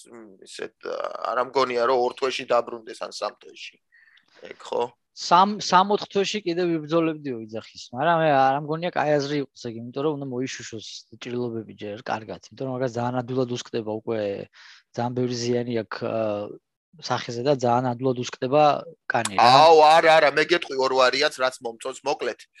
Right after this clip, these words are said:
Speaker 1: მაზვიდალი მომწონს მაგისთვის რიმატჩი, იმიტომ რომ არ წაუგია და გააჩერა და ეხლა კიდე დაამტკიცა, რომ სანამ ბოლო, ბოლო რაუნდი
Speaker 2: მმ.
Speaker 1: არ მდართვება, ეგ ყოველთვის ბრძოლაში არის, ვიცი, რომ ბევრმა იცოდა ეგ.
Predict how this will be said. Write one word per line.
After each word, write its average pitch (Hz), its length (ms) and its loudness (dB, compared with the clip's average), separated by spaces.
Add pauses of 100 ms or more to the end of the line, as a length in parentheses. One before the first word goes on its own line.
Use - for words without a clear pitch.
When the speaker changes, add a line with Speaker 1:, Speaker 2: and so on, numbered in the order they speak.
(500)
Speaker 1:
მაზვიდალი 156 560 4
მომწონს 143 420 2
მაგისთვის 127 540 -2
რიმატჩი, 120 480 -4
იმიტომ 131 300 -4
რომ 110 80 4
არ 123 120 6
წაუგია 127 460 2
და 123 100 -2
გააჩერა 123 580 2
და 113 140 -4
ეხლა 131 280 -8
კიდე 135 240 -10
დაამტკიცა, 131 480 -4
რომ 117 120 -6
სანამ 135 320 -2
ბოლო, 131 320 0 (840)
ბოლო 143 180 2
რაუნდი 135 320 2
Speaker 2:
მმ. 123 60 4
Speaker 1:
არ 123 60 0
მდართვება, 131 440 -2
ეგ 113 120 -4
ყოველთვის 131 440 -4
ბრძოლაში 123 560 -2
არის, 120 300 0
ვიცი, 131 320 -10
რომ 113 140 -2
ბევრმა 120 340 0
იცოდა 113 460 -6
ეგ. 131 200 -2